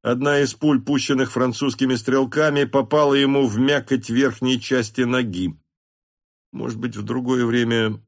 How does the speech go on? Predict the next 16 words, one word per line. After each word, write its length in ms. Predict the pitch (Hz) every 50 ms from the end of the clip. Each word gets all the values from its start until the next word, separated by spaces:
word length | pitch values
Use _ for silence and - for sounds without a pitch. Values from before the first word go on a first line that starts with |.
| _ _
Денисов 580 | - - 110 113 113 113 107 104 - 104 - -
с 60 | -
такой 320 | - 101 104 - 113 107
лёгкой 400 | 104 104 104 104 - - 104 104
раной 340 | 101 110 110 107 101 104 104
не 160 | 107 107 117
уехал 460 | 131 151 165 180 190 160 - - 90 82
бы 180 | 78 87 87
от 160 | 85 - _
полка, 400 | - 101 101 98 - - 98 87
но 160 | 82 90 104 107
теперь 560 | 107 - 123 - - 202 208 190 175 160 _ _ _ _ _ _ _ _ _ _ _ _ _ _ _ _ _ -
он 340 | - - 95 87 - - _ _
воспользовался 1300 | - - 98 120 151 151 - - - - 165 170 147 113 90 85 92 90 90 85 82 - - 95 90 - _ -
этим 360 | 110 98 - - 90 85 95
случаем 800 | - - - 180 196 196 160 - 170 165 160 143 120 104 -